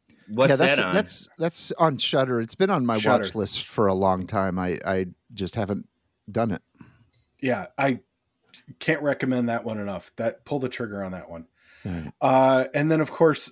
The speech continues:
Speaker 3: I knew we were gonna talk about this, so I'm saving this one for last. Night of the Hunted, which is new on Shudder. Uh, it's about a girl who is driving to go see her husband. She's getting a ride with her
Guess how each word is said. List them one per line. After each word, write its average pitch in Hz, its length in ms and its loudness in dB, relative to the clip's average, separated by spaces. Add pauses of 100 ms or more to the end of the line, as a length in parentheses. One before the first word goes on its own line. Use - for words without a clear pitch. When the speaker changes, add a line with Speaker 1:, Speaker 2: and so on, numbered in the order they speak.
Speaker 3:
I 139 80 0
knew 156 160 0
we 156 60 0
were 151 140 0
gonna 151 120 2
talk 160 240 0
about 143 240 2
this, 131 220 -4
so 139 120 2
I'm 127 100 0
saving 135 320 -2
this 131 140 -4
one 139 120 -2
for 131 160 -4
last. 131 400 -2 (100)
Night 135 240 2
of 151 80 0
the 143 100 4
Hunted, 113 500 -4
which 120 200 -6
is 117 160 -4
new 135 180 2
on 131 140 2
Shudder. 120 460 -2 (580)
Uh, 120 320 0
it's - 140 -10
about 123 240 2
a 123 400 2 (1040)
girl 156 460 4
who 143 640 2
is 123 420 0 (100)
driving 139 840 2
to 123 100 -8
go 127 180 2
see 127 260 -2
her 107 180 -4
husband. 147 640 -2
She's 113 300 -4
getting 123 340 0
a 110 80 -2
ride 120 480 2
with 110 200 -8
her 104 300 -8